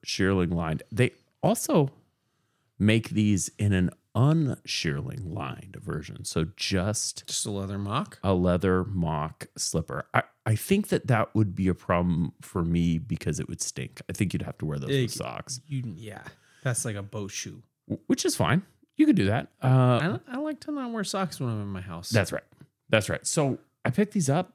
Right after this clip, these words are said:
Speaker 1: I've had 'em for three weeks, and they're everything I hoped they would be. I got new slippers, and I think I'll probably wear these for five or six years, and then I'll decide they weren't good enough, and I'll look for the
Speaker 2: And
Speaker 1: next
Speaker 2: they'll
Speaker 1: thing.
Speaker 2: ex-, and, and they will explode catastrophically.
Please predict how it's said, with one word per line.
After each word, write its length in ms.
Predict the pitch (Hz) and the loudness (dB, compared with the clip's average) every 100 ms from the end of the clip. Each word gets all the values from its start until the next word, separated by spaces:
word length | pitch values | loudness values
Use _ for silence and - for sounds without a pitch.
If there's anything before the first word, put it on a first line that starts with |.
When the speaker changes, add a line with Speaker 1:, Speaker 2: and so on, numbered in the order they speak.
| _ | _
Speaker 1:
I've 120 | 104 120 | -4 0
had 160 | 147 | 4
'em 120 | 165 | 4
for 360 | 147 139 131 123 - | 4 2 2 0 -4
three 260 | - 131 | 2 4
weeks, 480 | 113 127 147 - - - | 6 4 0 -6 -6 2
and 140 | 127 | 4
they're 140 | 131 139 | 4 2
everything 320 | 160 165 156 | 2 4 4
I 20 | |
hoped 240 | 135 147 - | 4 0 0
they 100 | 98 | 0
would 180 | - 139 | -2 -10
be. 240 | - 95 - - | -12 -14 -10 -4
I 60 | |
got 160 | 117 165 | -2 2
new 80 | 170 | 2
slippers, 560 | - 160 127 - - - _ _ _ _ - | 2 -2 -4 -6 -8 -10 _ _ _ _ 0
and 380 | 117 107 104 - | 2 4 0 -2
I 100 | 104 | -4
think 220 | 104 117 | 0 -2
I'll 60 | 113 | -2
probably 260 | - 107 95 | 0 2 2
wear 140 | 98 | 2
these 200 | 104 110 | 2 0
for 100 | - | -4
five 200 | - 95 | -2 -2
or 40 | 92 | -2
six 260 | - 76 90 | -6 -4 -2
years, 180 | 107 | 0
and 100 | 117 | 0
then 140 | 90 90 | 0 2
I'll 60 | |
decide 340 | 85 - 85 85 | 0 0 -2 0
they 80 | 85 | 0
weren't 220 | 85 80 | 0 0
good 120 | 85 | 0
enough, 220 | 95 107 98 | 0 -2 -2
and 80 | 90 | 0
I'll 60 | |
look 160 | 90 95 | -2 -2
for 100 | 85 | -2
the 80 | 90 | 0
Speaker 2:
And 60 | |
Speaker 1:
next 160 | 147 147 | 4 4
Speaker 2:
they'll 100 | 156 | 4
Speaker 1:
thing. 120 | 175 | 4
Speaker 2:
ex-, 200 | 147 - | 0 -4
and, 320 | - 127 117 98 | -2 -2 -2 -2
and 200 | 117 113 | -2 0
they 100 | 117 | 0
will 340 | 113 117 110 104 | 0 -2 -2 -4
explode 540 | - - 127 120 120 | -6 -8 -6 -6 -8
catastrophically. 920 | - 92 - - 107 - - - - | -8 -8 -8 -8 -12 -14 2 4 6